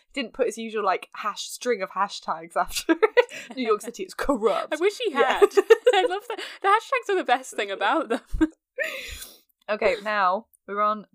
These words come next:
Speaker 1: to twenty seventeen. Oh,
Speaker 2: Nice.
Speaker 1: this is, this is the bad, bad stuff we're getting
Speaker 2: Oh.
Speaker 1: into. I mean,
Speaker 2: Oh,
Speaker 1: the, all
Speaker 2: okay.
Speaker 1: the other stuff has been bad, but now we're, like,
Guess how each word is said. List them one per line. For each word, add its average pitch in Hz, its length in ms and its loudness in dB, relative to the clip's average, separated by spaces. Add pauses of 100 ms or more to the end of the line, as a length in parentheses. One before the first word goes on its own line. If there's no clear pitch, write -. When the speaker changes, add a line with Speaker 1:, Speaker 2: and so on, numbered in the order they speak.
(160)
Speaker 1:
to 247 420 0
twenty 277 220 -4
seventeen. 269 760 -6 (920)
Oh, 190 220 4
Speaker 2:
Nice. 170 80 4
Speaker 1:
this 202 180 -8
is, 180 320 -14 (260)
this 175 300 -12
is - 140 -20 (160)
the 175 60 -14
bad, - 360 -6 (160)
bad - 320 -6
stuff - 380 -12 (200)
we're 165 120 -12
getting - 320 -10
Speaker 2:
Oh. 165 40 -20
Speaker 1:
into. 175 380 -14
I 220 60 2
mean, 269 200 -4
Speaker 2:
Oh, 285 40 -8
Speaker 1:
the, 311 120 -2
all 311 120 -2
Speaker 2:
okay. 269 120 -2
Speaker 1:
the 202 40 2
other 165 140 0
stuff - 240 -8
has - 80 -20
been 160 160 -10
bad, 98 320 -4
but - 120 -8
now 160 160 -10
we're, 151 60 -8
like, - 340 -12